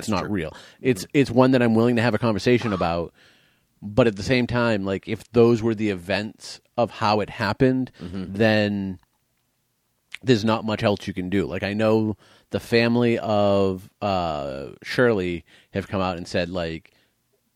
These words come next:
Speaker 2: "No one talked to us about him." Um, but supposedly Shirley told the, the son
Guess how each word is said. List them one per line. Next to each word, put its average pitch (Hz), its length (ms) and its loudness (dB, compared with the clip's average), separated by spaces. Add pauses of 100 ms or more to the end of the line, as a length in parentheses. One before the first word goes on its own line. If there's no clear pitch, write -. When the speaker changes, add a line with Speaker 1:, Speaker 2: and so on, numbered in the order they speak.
(200)
Speaker 2:
"No 131 280 4
one 107 160 2
talked 98 280 0
to - 80 -2
us 92 160 -2
about 92 300 2
him." 85 480 -6 (920)
Um, 78 540 -6 (440)
but 120 160 4
supposedly 117 640 2
Shirley 104 420 2
told 101 600 2 (640)
the, 95 340 0
the 98 100 -8
son 101 580 2